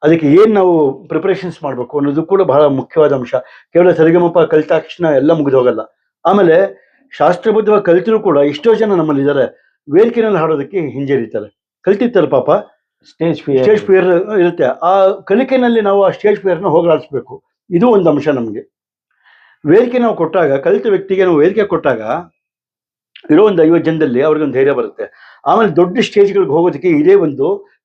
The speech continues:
Speaker 1: ಸ್ಪ್ರಿಂಗ್ ಬೋರ್ಡ್. ನಾನು ಅದೇ ಹೇಳ್ತೀನಿ, ನೀವು ನಮ್ಮ ಹೆಸರು ಹೇಳಿದರೂ ಪರವಾಗಿಲ್ಲ, ಈ ವೇದಿಕೆಯಲ್ಲಿ ನೀವು ಹಾಡಿ. "ಸರ್, ನಾನು ಹಿಂದೆ ಹಾಡಿಲ್ಲ, ನಾನು ಯಾರಿಗೂ ಹೇಳಿಲ್ಲ," ಅದೆಲ್ಲ ಬಿಟ್ಬಿಟ್ಟು, ಆ ನೆಪಗಳನ್ನೆಲ್ಲ ಬಿಟ್ಬಿಡಿ,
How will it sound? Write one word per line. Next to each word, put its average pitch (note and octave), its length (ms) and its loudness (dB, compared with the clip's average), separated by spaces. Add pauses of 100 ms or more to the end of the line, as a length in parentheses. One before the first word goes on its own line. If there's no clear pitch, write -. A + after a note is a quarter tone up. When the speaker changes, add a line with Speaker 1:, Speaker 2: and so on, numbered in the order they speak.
Speaker 1:
ಸ್ಪ್ರಿಂಗ್ G#3 280 -6
ಬೋರ್ಡ್. D#3 480 -2
ನಾನು D3 160 -4
ಅದೇ F#3 160 2
ಹೇಳ್ತೀನಿ, F#3 500 0 (320)
ನೀವು E3+ 180 2
ನಮ್ಮ E3+ 160 2
ಹೆಸರು D#3+ 240 0
ಹೇಳಿದರೂ F#3+ 400 2
ಪರವಾಗಿಲ್ಲ, D3+ 640 -2 (540)
ಈ G#3+ 280 2
ವೇದಿಕೆಯಲ್ಲಿ F#3+ 540 2
ನೀವು E3+ 120 0
ಹಾಡಿ. B2+ 260 -2 (520)
"ಸರ್, D#3+ 120 0
ನಾನು D3+ 200 0
ಹಿಂದೆ D3+ 260 0
ಹಾಡಿಲ್ಲ, D3 360 2 (460)
ನಾನು D3 240 0
ಯಾರಿಗೂ D3 400 2
ಹೇಳಿಲ್ಲ," D3 360 2
ಅದೆಲ್ಲ D#3+ 580 0
ಬಿಟ್ಬಿಟ್ಟು, E3 460 -6
ಆ - 20 2
ನೆಪಗಳನ್ನೆಲ್ಲ D#3+ 600 2
ಬಿಟ್ಬಿಡಿ, C3+ 420 -4